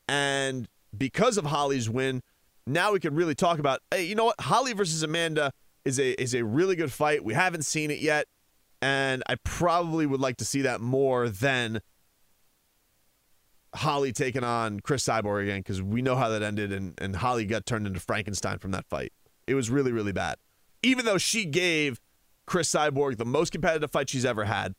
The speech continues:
even though she's the only person to go the distance with Chris Cyborg, to me, um, I'd like to see Holly in a, in a more winnable fight,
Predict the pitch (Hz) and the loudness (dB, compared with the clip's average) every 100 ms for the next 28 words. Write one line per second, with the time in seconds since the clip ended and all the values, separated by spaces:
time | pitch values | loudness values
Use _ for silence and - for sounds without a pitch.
0 | _ _ - 196 190 139 139 131 139 165 | _ _ -6 0 0 0 -2 0 2 2
1 | 151 143 127 135 110 95 147 143 113 113 | 0 -2 0 0 0 0 0 0 -4 -6
2 | - 110 - 107 101 98 101 98 _ _ | -4 -4 -2 0 0 -2 -2 -4 _ _
3 | _ _ _ _ - 151 208 202 190 _ | _ _ _ _ -4 0 2 2 -2 _
4 | _ _ _ _ _ _ _ _ _ - | _ _ _ _ _ _ _ _ _ -20
5 | - 117 120 113 110 - 120 127 156 135 | -4 0 2 0 -2 -4 -2 0 -2 -2
6 | 127 - 131 127 120 123 117 _ _ _ | -6 -2 -2 0 0 0 -2 _ _ _
7 | - 127 123 120 117 117 - 120 117 117 | -2 0 0 0 0 -2 -2 -2 -2 0
8 | 135 135 110 113 143 113 110 - 117 90 | 2 2 0 0 0 0 -4 -2 -2 -2
9 | - | -8